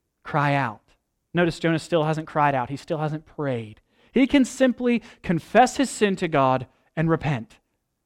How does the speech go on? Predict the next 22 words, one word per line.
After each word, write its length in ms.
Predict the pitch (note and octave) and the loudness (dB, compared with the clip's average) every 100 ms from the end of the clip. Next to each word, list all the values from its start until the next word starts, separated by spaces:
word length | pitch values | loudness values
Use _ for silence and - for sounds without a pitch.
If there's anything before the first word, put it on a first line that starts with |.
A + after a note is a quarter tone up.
| _ | _
and 140 | D#3 D#3 | -6 -2
say, 420 | - E3 D#3+ D3+ _ _ | 2 4 4 2 _ _
"Lord, 420 | D#3 F#3 A3+ C#4 C4+ - _ _ _ _ _ _ - | 2 8 10 10 8 -10 _ _ _ _ _ _ -2
I'm 180 | D#3+ D#3 | 0 0
sorry. 640 | - G3 G#3+ B3+ C4 B3+ _ _ _ _ _ _ _ - | 2 6 8 6 4 0 _ _ _ _ _ _ _ 2
I'm 160 | G#3 A#3 | 6 10
ready 200 | A#3+ A#3 | 10 8
to 100 | A3 | 10
go 160 | G#3+ | 10
to 60 | A3 | 10
Nineveh. 500 | G3 D#3+ B2+ A#2 - - | 8 4 2 -2 -4 -2
Let's 180 | E3 - | -2 0
turn 220 | - A3+ | 0 2
the 60 | A3 | 2
ship 240 | - G3+ | 2 4
around." 360 | F3+ D3+ A#2 - _ _ _ _ _ _ _ _ _ _ | 6 4 2 -6 _ _ _ _ _ _ _ _ _ _
Storm 320 | _ - C#3+ D#3 | _ -4 -4 -2
stop. 340 | - E3 E3 | -2 -2 0
They 100 | D3+ | -2
get, 200 | D3+ - | -4 -6
you 80 | D#3 | -8
know, 240 | B2+ C3+ | -8 -8